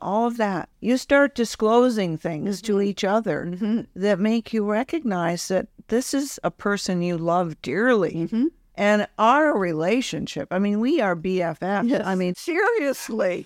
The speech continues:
Speaker 2: Yeah, we live just down the road.
Speaker 1: We
Speaker 2: Yep.
Speaker 1: live right down the road from each other. We both have four grandchildren who go to the same school.
Speaker 2: Yes.
Speaker 1: I mean, it's sick.
Speaker 2: It's
Speaker 1: It is
Speaker 2: hysterical.
Speaker 1: It is so funny. And kids are surgeons. And, I mean,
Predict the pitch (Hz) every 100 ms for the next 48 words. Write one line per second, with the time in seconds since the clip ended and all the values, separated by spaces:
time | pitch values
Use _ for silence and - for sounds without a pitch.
0 | - 226 277 269 285 339 285 254 269 262
1 | 262 185 240 285 262 277 202 277 285 247
2 | 262 294 269 277 269 262 240 226 220 208
3 | 196 180 - 139 - 160 214 _ - 240
4 | 196 240 269 285 269 233 208 226 226 202
5 | 190 185 202 185 185 214 185 226 254 240
6 | 240 208 208 226 - 196 160 170 277 277
7 | - - 262 269 254 277 - 285 440 339
8 | 320 - - - 269 320 - - 214 254
9 | - 294 330 339 349 269 214 - - 320
10 | 240 254 494 - - 415 359 415 - -
11 | 262 285 277 160 165 _ - 262 - 196
12 | 226 226 190 - 269 269 262 233 - 226
13 | 220 214 214 214 208 180 180 - 226 233
14 | 208